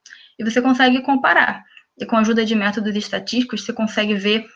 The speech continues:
diferenças entre grupos que a gente não consegue, né? A estatística, ela tem isso, ela consegue, ela consegue discernir coisas que fogem à nossa sensibilidade.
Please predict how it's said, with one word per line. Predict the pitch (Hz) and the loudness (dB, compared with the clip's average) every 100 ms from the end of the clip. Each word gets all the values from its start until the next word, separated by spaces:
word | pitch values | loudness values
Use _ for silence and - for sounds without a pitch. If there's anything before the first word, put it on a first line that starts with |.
| _ _ _ - | _ _ _ -8
diferenças | 196 - 214 220 233 226 | -4 0 2 2 0 0
entre | 220 208 | 0 -2
grupos | 190 220 285 - - - _ _ _ _ - - | -2 0 -2 -6 -12 -14 _ _ _ _ -20 -4
que | 226 | 0
a | 220 | 2
gente | 233 247 | 2 4
não | 262 262 | 2 2
consegue, | 294 294 233 202 | -2 -2 -2 0
né? | 190 | -2
A | |
estatística, | 202 247 240 240 - 262 247 | -2 -2 0 -2 2 2 4
ela | 240 | 4
tem | 240 294 247 | 2 2 2
isso, | 208 190 | 2 -2
ela | 190 | -2
consegue, | 196 202 214 202 208 208 202 - _ _ _ _ _ _ _ - - - _ _ _ _ _ - | -2 -6 -2 -2 -2 -4 -6 -14 _ _ _ _ _ _ _ -20 -20 -20 _ _ _ _ _ -2
ela | 202 | 0
consegue | 208 220 226 226 | 2 2 2 2
discernir | 226 - 247 226 | 0 2 4 4
coisas | 233 208 208 233 247 | 2 0 2 2 2
que | - | -2
fogem | 247 214 220 233 247 247 | -4 0 2 4 2 0
à | 233 | -2
nossa | 208 208 | -2 -4
sensibilidade. | 233 226 - 226 240 247 214 180 170 | -4 -4 0 0 2 4 4 2 -2